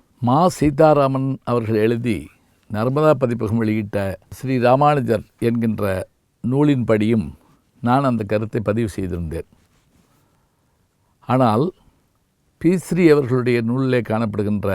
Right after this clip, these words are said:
வரலாற்றை படித்த பலர், நானும் படித்திருக்கிறேன், அந்த இடத்தில் அந்த நிகழ்விலே இருந்தவர் வடுக நம்பிதான் என்பதை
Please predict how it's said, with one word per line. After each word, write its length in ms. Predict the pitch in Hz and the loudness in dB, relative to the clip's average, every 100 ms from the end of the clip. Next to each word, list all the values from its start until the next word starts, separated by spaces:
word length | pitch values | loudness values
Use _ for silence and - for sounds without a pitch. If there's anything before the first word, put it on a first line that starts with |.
| 85 - _ | -4 -8 _
வரலாற்றை 480 | 107 107 123 113 117 | -8 -2 0 0 -2
படித்த 360 | 95 104 98 - 95 92 | -4 -4 -6 -4 -4 -4
பலர், 280 | - 104 107 | -2 0 0
நானும் 340 | - 117 135 120 | -2 -2 0 0
படித்திருக்கிறேன், 580 | 110 101 - 95 107 190 _ _ _ _ _ _ _ _ _ _ _ | -2 -4 -6 -4 -4 -6 _ _ _ _ _ _ _ _ _ _ _
அந்த 340 | 113 123 135 143 | 0 2 4 4
இடத்தில் 440 | 143 170 170 147 104 - _ _ _ _ - | 4 2 4 2 2 -4 _ _ _ _ -6
அந்த 200 | 117 123 | -4 -2
நிகழ்விலே 540 | 123 123 156 147 135 113 - | 0 0 2 2 4 2 0
இருந்தவர் 520 | - 123 127 120 120 90 - _ | -4 -2 0 0 0 -4 -10 _
வடுக 340 | 120 127 160 170 | -4 0 2 2
நம்பிதான் 500 | 143 120 110 107 90 82 _ | 2 0 2 0 -2 -10 _
என்பதை 440 | 110 120 107 101 | -4 0 2 0